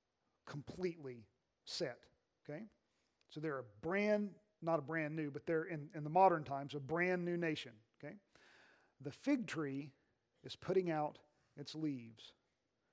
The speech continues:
And Jesus says that everyone in that generation, when that happens, will see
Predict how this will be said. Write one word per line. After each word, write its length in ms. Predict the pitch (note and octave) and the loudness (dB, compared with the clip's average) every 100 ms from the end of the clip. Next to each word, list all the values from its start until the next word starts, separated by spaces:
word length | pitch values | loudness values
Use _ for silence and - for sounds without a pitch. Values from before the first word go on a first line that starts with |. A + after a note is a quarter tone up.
| _ _ _ | _ _ _
And 120 | D3 C#3 | -8 -2
Jesus 320 | G3+ F3 E3+ | 0 0 0
says 440 | F#3 E3 D3+ - - _ _ _ _ _ _ _ _ - | 2 4 2 -2 -12 _ _ _ _ _ _ _ _ -14
that 140 | D3+ | 0
everyone 480 | F3+ G3 G#3+ F#3+ F3+ | 4 6 6 4 2
in 120 | D#3 | 4
that 200 | E3 F#3+ | 2 2
generation, 600 | C#3+ F3+ F3 F3 E3 D3 C#3 | 2 2 6 6 4 -2 -6
when 140 | C#3 | -4
that 180 | D3+ D3+ | -2 0
happens, 500 | E3 D#3+ B2 A#2+ - | 0 0 -6 -12 -8
will 120 | C#3 | -6
see 280 | - F3 | 0 0